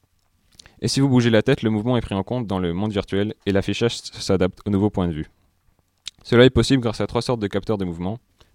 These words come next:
des accéléromètres, comme on en trouve sur les smartphones, des gyroscopes et des magnétomètres. Ils assurent une faible latence entre mouvement et affichage pour éviter tout malaise. En effet, le gros point noir de ces casques est qu'ils peuvent vous faire rendre votre petit-déj.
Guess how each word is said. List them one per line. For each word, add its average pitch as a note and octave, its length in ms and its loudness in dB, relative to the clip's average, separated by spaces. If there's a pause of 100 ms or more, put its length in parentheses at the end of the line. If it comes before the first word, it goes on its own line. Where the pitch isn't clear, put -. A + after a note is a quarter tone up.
des G#2 140 -2
accéléromètres, G#2 580 0 (400)
comme G2+ 180 -2
on F#2 100 -4
en F2 80 -6
trouve G2 200 -10
sur E2 280 -10
les F2+ 140 -6
smartphones, A2 460 -6 (560)
des G#2+ 80 -4
gyroscopes G#2+ 500 -2 (440)
et A2 80 0
des G#2 100 2
magnétomètres. F#2+ 600 -4 (720)
Ils A2+ 180 -2
assurent A#2 280 2
une G2+ 100 0
faible B2+ 240 4
latence A2 380 2
entre F#2+ 200 -4
mouvement G2+ 320 0
et F#2+ 60 2
affichage G#2+ 460 -2 (260)
pour G#2 180 -4
éviter G2 300 0
tout A2+ 140 -2
malaise. F2 420 -4 (1000)
En G2+ 140 -4
effet, A2+ 240 2
le F#2 100 0
gros G2+ 200 -2
point G#2+ 160 -2
noir G#2 180 0
de F2+ 80 -2
ces F2 160 -6
casques - 400 -4 (720)
est G#2+ 100 0
qu'ils G2 180 2
peuvent A2+ 160 6
vous G#2 100 -2
faire F#2+ 200 0
rendre G#2+ 220 0
votre G#2+ 240 0
petit-déj. F2+ 460 0